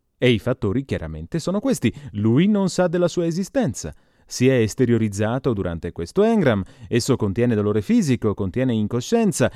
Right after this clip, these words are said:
e questa è l'anatomia esatta e l'intera portata di ciò che state cercando. Prendete questo come base e poi risalite verso coercizioni più pesanti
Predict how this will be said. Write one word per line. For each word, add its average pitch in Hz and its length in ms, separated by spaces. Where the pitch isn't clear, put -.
e 160 160
questa 247 380
è 190 80
l'anatomia 202 560
esatta 143 640
e 190 120
l'intera 185 460
portata 208 560
di 139 140
ciò 196 140
che 208 120
state 180 300
cercando. 120 560
Prendete 202 440
questo 208 500
come 95 260
base 110 460
e 170 80
poi 220 240
risalite 190 500
verso 131 360
coercizioni 113 640
più 143 140
pesanti 190 520